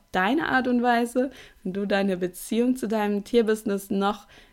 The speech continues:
inniger gestalten möchtest, sodass du selber der Experte dafür wirst, dann geht es jetzt ab dem neunzehnten September los mit dem Online-Gruppen-Coaching-Programm Verleihe deinem Tierbusiness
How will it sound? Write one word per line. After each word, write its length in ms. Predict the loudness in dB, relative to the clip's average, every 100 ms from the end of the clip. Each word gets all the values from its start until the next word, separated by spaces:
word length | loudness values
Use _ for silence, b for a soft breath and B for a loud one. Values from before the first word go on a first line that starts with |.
| b _
inniger 360 | 0 2 2 0
gestalten 560 | -2 0 2 2 2 0
möchtest, 400 | 0 -2 -2 -2
sodass 340 | -2 -2 -2
du 140 | -2
selber 480 | 0 4 4 4 2
der 160 | 0 -2
Experte 460 | -4 -4 -2 -2
dafür 340 | -6 -6 -6 -2
wirst, 380 | 0 0 -6 -20 b b b
dann 300 | -6 -2 0
geht 180 | -2 -2
es 140 | -4
jetzt 180 | -6 -8
ab 100 | -8
dem 180 | -4 -2
neunzehnten 540 | -2 -2 -4 -4 -4
September 580 | -4 -4 -2 0 0 0 B B B
los 300 | -2 0 0
mit 140 | -4 -4
dem 140 | -6
Online-Gruppen-Coaching-Programm 2250 | -2 -2 -2 -4 -6 -4 -4 -6 -12 -20 -20 -2 2 2 2 0 0 0 -2 2 2 4 0 B B B
Verleihe 560 | 4 4 4 2 0
deinem 480 | -4 -4 -4 -4 -4
Tierbusiness 600 | 0 0 0 0 -4